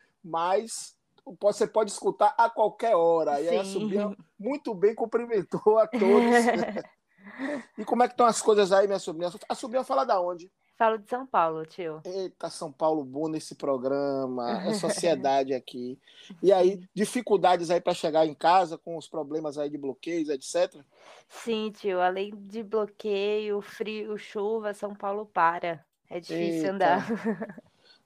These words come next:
Speaker 1: Mas eu te digo, o programa vai pro ar sábado pela manhã, mas eu te digo que isso acaba por esses dois dias aí, viu?
Speaker 2: Amém,
Speaker 1: Mas
Speaker 2: tio.
Speaker 1: aqui em Salvador, a coisa tá uma maravilha, tá uma beleza.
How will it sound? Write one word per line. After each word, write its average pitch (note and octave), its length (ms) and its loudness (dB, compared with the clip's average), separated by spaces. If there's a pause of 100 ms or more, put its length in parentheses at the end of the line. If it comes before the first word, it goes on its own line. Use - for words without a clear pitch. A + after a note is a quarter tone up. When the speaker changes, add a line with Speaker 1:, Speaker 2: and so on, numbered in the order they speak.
(100)
Speaker 1:
Mas F#3+ 200 6
eu A#3 80 4
te A3+ 160 -2
digo, G#3+ 180 4
o G#3+ 40 4
programa A3 360 2
vai A#3 140 0
pro G3 160 -2
ar G3 120 4
sábado A#3 480 -2
pela A#3 240 0
manhã, G3+ 320 -4
mas E3+ 120 -2
eu G3 40 -6
te G3 160 -12
digo F#3 260 -10
que - 120 -10
isso G3+ 180 -2
acaba E3+ 500 2
por F#3 160 -10
esses F#3 320 -10
dois F3 240 -6
dias E3 280 -8
aí, B2+ 280 -6
viu? F3 220 -14 (240)
Speaker 2:
Amém, G3 340 0
Speaker 1:
Mas F#3+ 300 4
Speaker 2:
tio. F#3 220 -6 (260)
Speaker 1:
aqui G#3+ 720 -2 (240)
em A3+ 160 -4
Salvador, E3+ 1000 -2
a F#3+ 120 -4
coisa G3 280 -8
tá G3 140 -6
uma G3+ 140 -8
maravilha, C3+ 640 -8
tá E3 120 -10
uma F3+ 120 -4
beleza. E3 640 -4